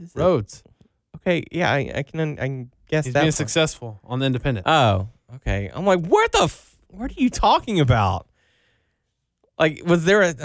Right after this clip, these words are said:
Speaker 1: I was sitting there going, "Was there a skit that I missed on Raw or SmackDown from years back?" Like,
Speaker 2: <sighs> No.
Speaker 1: they're just someone sitting there and is like, "Dolph, look at Cody."
Speaker 2: Yep, that's it. Yeah. Yeah.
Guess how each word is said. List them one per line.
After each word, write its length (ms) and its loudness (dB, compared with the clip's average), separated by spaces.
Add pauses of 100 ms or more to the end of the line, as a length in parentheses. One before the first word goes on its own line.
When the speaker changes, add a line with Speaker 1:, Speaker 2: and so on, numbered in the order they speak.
(380)
Speaker 1:
I 60 -2
was 100 2
sitting 140 4
there 100 4
going, 320 4
"Was 120 2
there 180 6
a 60 4
skit 560 2
that 100 2
I 120 4
missed 360 2
on 160 0
Raw 220 6
or 80 4
SmackDown 840 0
from 180 -4
years 300 0
back?" 400 2 (180)
Like, 380 0 (880)
Speaker 2:
<sighs> 340 -4
No. 220 -8
Speaker 1:
they're 140 2
just 180 0
someone 240 4
sitting 260 0
there 260 6
and 100 2
is 100 0
like, 400 2
"Dolph, 360 -2 (600)
look 140 0
at 100 0
Cody." 480 0 (320)
Speaker 2:
Yep, 340 2
that's 220 0
it. 200 2 (100)
Yeah. 160 2 (520)
Yeah. 140 -6